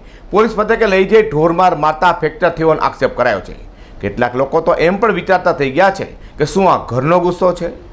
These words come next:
સુરતમાં રક્ષક જ કેટલીક વાર ભક્ષક બનતા હોવાના આક્ષેપો થાય છે. વારંવાર કેટલાક બે જવાબદાર અને પ્રજાના દુશ્મન પોલીસ કર્મચારીઓ પ્રજાને બે રેમીપૂર્વક માર મારતા પણ હોવાનો આક્ષેપો થયા છે.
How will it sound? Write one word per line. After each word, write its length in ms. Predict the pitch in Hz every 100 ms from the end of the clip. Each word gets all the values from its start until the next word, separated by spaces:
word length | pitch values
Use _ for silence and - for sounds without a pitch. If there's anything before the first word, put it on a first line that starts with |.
| -
સુરતમાં 520 | - 156 180 180 190 127
રક્ષક 460 | 127 - 190 196 208
જ 180 | 202 -
કેટલીક 320 | 160 165 175
વાર 160 | 180 170
ભક્ષક 500 | - 120 - 214 175
બનતા 300 | 147 156 160
હોવાના 280 | 147 151 127
આક્ષેપો 360 | 127 127 98 98
થાય 280 | 104 135 -
છે. 100 | - _ _ _ _ 85
વારંવાર 440 | 104 113 117 117
કેટલાક 360 | 123 117 127 110
બે 120 | 123 123
જવાબદાર 540 | - 107 127 151 139
અને 140 | 139 135
પ્રજાના 500 | 120 123 151 175 165
દુશ્મન 360 | 165 - 190
પોલીસ 300 | 185 156 160 -
કર્મચારીઓ 540 | 143 143 143 151 160 160
પ્રજાને 560 | 123 120 170 104 80 _ _ _
બે 160 | 127 131
રેમીપૂર્વક 540 | 123 165 196 185 196 135
માર 280 | 107 143 160
મારતા 340 | 156 156 175
પણ 160 | 175 156
હોવાનો 220 | 151 156
આક્ષેપો 380 | 127 - - 90
થયા 280 | 110 87
છે. 80 | -